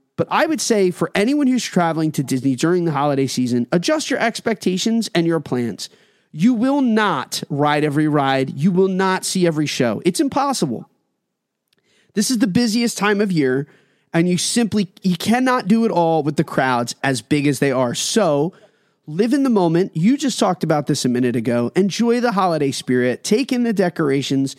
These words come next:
Enjoy the details of the parks. Find a quiet corner. Take your time and remember, you are so lucky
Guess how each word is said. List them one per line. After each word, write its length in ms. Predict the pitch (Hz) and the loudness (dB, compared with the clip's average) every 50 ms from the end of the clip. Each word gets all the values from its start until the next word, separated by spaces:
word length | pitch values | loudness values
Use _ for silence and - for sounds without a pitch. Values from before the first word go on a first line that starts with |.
| _ _ _ _ _ _ - | _ _ _ _ _ _ -2
Enjoy 320 | 151 151 151 202 208 214 | -2 0 2 2 2 2
the 100 | 180 175 | 2 0
details 580 | 170 - 214 233 220 - 226 226 220 214 185 196 | 0 0 0 0 0 0 0 0 2 0 0 0
of 60 | 202 | -2
the 80 | 214 - | -2 -2
parks. 440 | - - 202 185 180 180 - - - | 0 0 0 2 2 0 -2 -6 -12
Find 420 | - - - - 180 226 240 240 | -12 -8 -4 -2 0 2 2 0
a 40 | 240 | 0
quiet 400 | - - 214 196 190 180 170 - | -2 0 0 0 2 0 -2 -2
corner. 440 | - - 160 156 151 151 143 143 143 _ _ _ _ _ _ _ _ | -2 0 0 2 2 2 0 -2 -4 _ _ _ _ _ _ _ _
Take 220 | - 277 311 254 - | -2 -2 -2 0 0
your 100 | 285 277 | -2 -2
time 520 | - - 254 240 196 190 185 175 175 - _ - - | -2 0 0 2 2 2 0 0 -2 -4 _ -6 -2
and 240 | 233 247 233 202 | 0 0 2 2
remember, 720 | 220 240 233 233 226 233 247 269 277 262 185 160 120 - - | 2 2 2 2 2 0 0 0 0 0 0 0 -2 -4 -6
you 220 | - 165 214 330 - | -6 -2 -2 -2 -2
are 80 | 339 | -2
so 360 | - - - - - 330 320 320 | -4 -4 -4 -4 -2 -2 0 0
lucky 520 | 294 294 302 302 302 - 160 139 - - | 0 0 0 -2 -2 -2 -2 -2 -4 -6